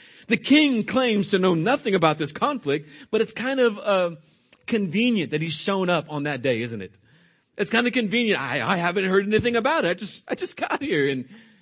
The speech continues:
hey, now I'm just finding out about all of these things. The king has come to make peace. So Abraham makes the terms of his covenant. The Bible says in verses twenty-seven to thirty-two,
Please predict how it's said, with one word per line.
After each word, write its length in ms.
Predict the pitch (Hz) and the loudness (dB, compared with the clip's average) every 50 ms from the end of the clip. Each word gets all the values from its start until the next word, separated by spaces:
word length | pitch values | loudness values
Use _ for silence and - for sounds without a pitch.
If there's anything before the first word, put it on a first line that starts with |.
| _ _ _ _ _ _ _ - - | _ _ _ _ _ _ _ -16 -12
hey, 200 | - 220 165 131 | -10 -8 -6 -6
now 180 | 131 151 165 | -4 -6 -6
I'm 80 | 170 160 | -6 -8
just 140 | 156 151 - | -10 -10 -8
finding 280 | - 175 175 175 160 | -6 -4 -4 -2 -2
out 180 | 165 185 202 175 | -2 -2 -2 -2
about 200 | 135 131 123 113 | -2 -2 -2 -2
all 180 | 113 117 104 104 | -2 -4 -4 -6
of 60 | 98 | -8
these 200 | 101 98 95 - | -10 -12 -14 -14
things. 520 | - 82 80 82 90 113 123 120 - - _ _ _ _ _ _ _ _ _ _ _ _ _ _ _ _ _ _ | -16 -16 -16 -16 -16 -14 -14 -14 -16 -18 _ _ _ _ _ _ _ _ _ _ _ _ _ _ _ _ _ _
The 80 | - 127 | -12 -8
king 240 | - - 185 165 139 | -6 -4 -4 -4 -4
has 140 | 117 107 | -6 -8
come 220 | - - 135 123 107 | -8 -10 -8 -8 -8
to 40 | 98 | -8
make 240 | 101 101 101 - | -8 -10 -12 -12
peace. 640 | - - 113 95 90 - - - - - - - - _ _ _ _ _ _ _ _ _ _ _ _ _ _ _ _ _ _ _ _ _ _ | -14 -14 -14 -14 -14 -14 -16 -14 -14 -14 -14 -16 -20 _ _ _ _ _ _ _ _ _ _ _ _ _ _ _ _ _ _ _ _ _ _
So 160 | - - 143 - | -12 -10 -6 -2
Abraham 400 | 156 170 131 123 117 110 107 110 | -2 -2 -2 -4 -6 -8 -6 -6
makes 200 | 117 113 - - | -8 -8 -10 -12
the 60 | 117 | -14
terms 360 | - - 120 123 123 117 104 | -14 -12 -12 -10 -10 -10 -10
of 80 | 117 110 | -8 -8
his 160 | 156 156 - | -8 -8 -10
covenant. 420 | - 85 80 - - - _ _ _ _ _ _ - | -12 -16 -18 -20 -20 -20 _ _ _ _ _ _ -8
The 80 | 117 | -4
Bible 260 | 117 139 143 139 135 120 | -4 -2 -2 -2 -4 -4
says 400 | - 160 143 135 127 120 104 - | -4 -2 -2 -2 -2 -4 -6 -8
in 160 | 156 139 117 | -8 -6 -4
verses 280 | 135 135 - 127 113 | -4 -6 -6 -8 -12
twenty-seven 580 | - - - 143 135 127 107 - 139 131 117 117 | -12 -12 -10 -8 -8 -8 -6 -6 -6 -6 -6 -6
to 40 | 113 | -6
thirty-two, 640 | - 143 127 123 113 - - 185 160 139 123 113 | -4 -4 -4 -4 -6 -8 -6 -4 -2 -2 -2 -4